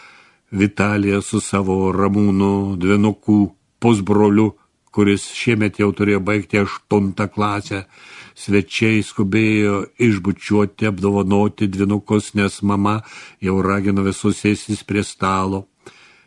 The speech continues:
Dėdina buvo dar labiau sustorėjus, Ramūnas taip pat atrodė stambesnis pagal savo metus, o Kastutė vis tokia pat šarkelė,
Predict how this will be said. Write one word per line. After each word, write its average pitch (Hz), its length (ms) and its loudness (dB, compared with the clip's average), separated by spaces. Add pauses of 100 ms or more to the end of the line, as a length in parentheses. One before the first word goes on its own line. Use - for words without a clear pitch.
(100)
Dėdina 107 680 2
buvo 98 460 0
dar 101 440 0
labiau 101 400 0
sustorėjus, 101 1040 -2
Ramūnas 113 640 2
taip 110 200 2
pat 117 240 -2
atrodė 110 640 0
stambesnis 110 680 -2
pagal 104 320 -2
savo 107 280 -4
metus, 104 520 -4 (340)
o 98 140 -2
Kastutė 113 720 0
vis 101 280 -2
tokia 107 320 -2
pat - 340 -4 (420)
šarkelė, 120 1040 0